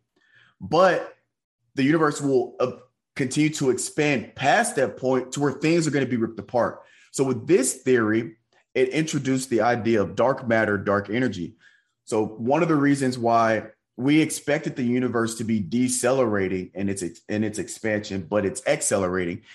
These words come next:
And one of the ideas that there's this dark matter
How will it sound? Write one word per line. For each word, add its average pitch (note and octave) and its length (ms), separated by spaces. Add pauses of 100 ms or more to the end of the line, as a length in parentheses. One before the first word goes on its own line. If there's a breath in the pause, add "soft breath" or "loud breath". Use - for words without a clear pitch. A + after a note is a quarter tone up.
(140 loud breath)
And G#2 80
one C3 120
of C3+ 80
the B2+ 80
ideas B2 460
that A2 200
there's A2+ 240
this G2+ 160
dark B2+ 340
matter A#2+ 600